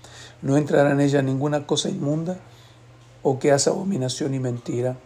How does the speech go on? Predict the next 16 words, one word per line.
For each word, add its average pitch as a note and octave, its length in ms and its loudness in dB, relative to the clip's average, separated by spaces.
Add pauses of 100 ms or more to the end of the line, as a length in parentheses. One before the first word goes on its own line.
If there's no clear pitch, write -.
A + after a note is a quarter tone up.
(260)
sino C3+ 260 -4
solamente C3+ 520 0
los C3+ 140 -2
que C#3 100 -12
están C#3 240 -2
inscritos C#3+ 640 -2 (340)
en C3 140 0
el B2 100 0
libro C#3+ 240 2
de C#3 80 2
la B2+ 80 2
vida C#3+ 240 2
del A#2+ 160 -2
Cordero. D3+ 480 -12 (720)
Capítulo C3 360 -2
veintidós. B2 640 -2